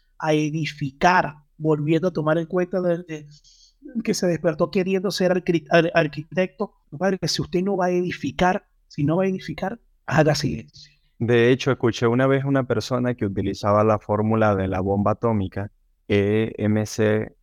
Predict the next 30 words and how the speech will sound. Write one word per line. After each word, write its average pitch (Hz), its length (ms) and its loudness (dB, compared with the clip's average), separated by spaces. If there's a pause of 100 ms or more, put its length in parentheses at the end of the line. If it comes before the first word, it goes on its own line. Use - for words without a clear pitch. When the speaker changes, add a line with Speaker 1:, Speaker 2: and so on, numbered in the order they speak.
(140)
Speaker 2:
E 104 220 2
igual 107 420 2
a 107 120 2
M 104 240 0
C 104 420 -2 (120)
al 95 180 -2
cuadrado, 101 500 2
¿no? 120 180 -6 (320)
Y 120 200 4
decía, 104 600 2
las 101 260 -4
palabras 107 540 2
tienen 127 380 2
que 113 140 -2
ser 120 380 0
emotivas, 107 1000 -2 (280)
tienen 101 280 2
que 101 120 2
ser 95 200 2
motivadoras 98 800 2
y 104 80 -2
tienen 98 280 0
que 101 100 -4
ser 101 240 -2
constructivas. 98 1000 0
Utilizaba 92 540 0
la 110 100 4
fórmula 113 400 2
del - 240 -2
E 147 360 2